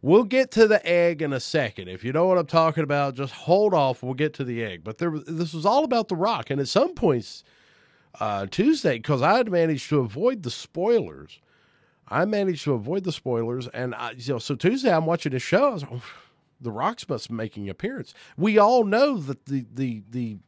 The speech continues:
the plan or, or the, the merry outcome here that everybody wants is The Rock versus Roman Reigns, if not at this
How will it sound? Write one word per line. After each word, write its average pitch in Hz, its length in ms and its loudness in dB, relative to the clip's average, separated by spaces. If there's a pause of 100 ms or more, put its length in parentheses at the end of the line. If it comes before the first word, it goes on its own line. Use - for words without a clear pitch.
the 120 140 -4
plan 247 560 -4 (1040)
or, 120 400 -8 (260)
or 147 220 -6
the, 135 200 -8
the 120 180 -6
merry 185 400 -2
outcome 156 680 -6
here 113 280 -8
that 117 140 -10
everybody 135 460 -4
wants 120 640 -6
is 110 140 -10
The 127 80 -2
Rock 160 440 -4
versus 131 380 -4
Roman 131 460 0
Reigns, 143 560 -4 (640)
if 127 200 -4
not 175 200 2
at 120 100 -4
this 160 380 -2